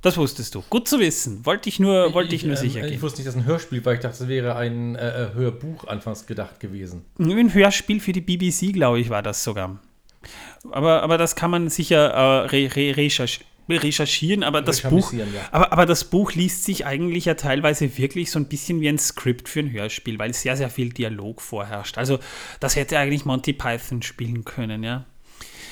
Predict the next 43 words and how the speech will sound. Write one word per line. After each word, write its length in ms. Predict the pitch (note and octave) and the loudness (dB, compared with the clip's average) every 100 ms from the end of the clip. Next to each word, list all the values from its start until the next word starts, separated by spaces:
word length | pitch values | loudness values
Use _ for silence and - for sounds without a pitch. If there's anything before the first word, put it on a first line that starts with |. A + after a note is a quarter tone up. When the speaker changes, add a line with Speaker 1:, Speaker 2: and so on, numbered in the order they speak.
| - - - - - - - | -18 -20 -20 -20 -20 -14 4
Speaker 1:
In 100 | A#3 | 8
der 60 | C#4 | 10
letzten 360 | A#3+ A#3+ - C#4 | 8 6 4 6
Folge 540 | G3 F3 D#3+ C#3 - | 8 6 6 2 2
haben 420 | C#3+ - A#3+ F#3 | 0 4 4 4
wir 300 | F3 F#3 E3+ | 4 4 6
uns 480 | F#3 G#3+ F3 - - | 8 8 8 2 -4
über 500 | - G#3 A3+ G3 - | 0 4 6 6 6
einen 320 | D#3 E3+ E3 | 4 2 2
sterbenden 840 | E3 - B2+ C#3+ D#3 D#3+ D3+ D3+ C#3 | 0 0 0 0 2 0 2 0 -2
Troll 480 | - A2 C3+ A3+ - | -2 0 0 0 0
unterhalten 960 | D#3 C#3 - C3 B2 A#2 A#2+ - D3 | 0 0 0 -2 0 0 -2 -2 -2
und 340 | C#3+ D3 D3+ - | 0 0 0 -2
über 340 | D3 D#3+ D3 | -4 -2 -2
ein 300 | C3 B2+ B2 | 0 2 2
Mithril-Kettenhemd. 1400 | C3 G3 - - A#2 A2+ - B2 - A2+ G#2+ A#2 D#3 G3 | 2 0 -2 -4 -4 -4 -4 -4 -4 -6 -4 -4 -4 -4
Falls 320 | - C3 D3 E3+ | -6 -4 -4 -4
ihr 80 | |
die 140 | D3 D3 | -6 -6
Folge 340 | C3 C3 C3+ | -2 0 2
noch 320 | C3 D3+ E3 | 2 2 0
nicht 320 | C#3 D3 - - | -2 -2 -4 -4
gehört 400 | B2 A#2+ C3+ C#3 | -2 0 -2 -2
haben 300 | C3 B2 B2 | -2 0 -2
solltet, 480 | A#2+ B2 C3+ B2 | -2 -4 -4 -8
könnt 340 | - B2+ D3 - | -6 -6 -4 -2
ihr 80 | C#3+ | -2
ja 140 | C3 | 0
noch 220 | C3 B2 | -2 -6
eins 420 | D3 A#2+ B2 B2 | -8 -4 -4 -4
vorspringen 880 | - B2+ C3+ D3+ - C3+ C#3 C#3 C3+ | -8 -4 -2 -2 -6 -4 0 2 0
und 460 | - D#3+ D#3 - - | 0 -2 -2 -6 -4
dann 260 | B2 C3 B2+ | -2 -2 -4
könnt 320 | C3 B2 B2 | -4 -4 -4
ihr 160 | B2 | -6
es 180 | A#2+ - | -6 -8
noch 280 | A2+ G#2+ - | -10 -10 -8
mal 260 | A2 G#2+ G2+ | -8 -8 -8
hören. 180 | G#2+ | -6
Speaker 2:
Ja, 140 | A2+ A2 | -2 -2
meint 200 | A2 A2 | -2 -4
eins 180 | A2 - | -8 -8
zurück. 380 | G#2+ G2+ - | -8 -8 -10